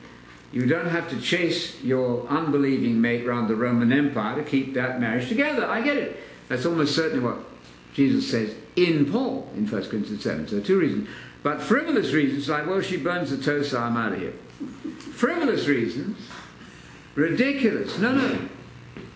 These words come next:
So Jesus is tougher on marriage, if you like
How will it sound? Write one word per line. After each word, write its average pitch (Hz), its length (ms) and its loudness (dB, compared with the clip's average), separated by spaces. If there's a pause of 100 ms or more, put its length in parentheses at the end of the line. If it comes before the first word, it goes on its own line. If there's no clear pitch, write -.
(120)
So 151 240 0
Jesus 156 600 2
is 156 260 2 (260)
tougher 294 560 2
on 117 220 0
marriage, 90 380 -4
if 104 80 -6
you 98 100 -4
like 76 280 -6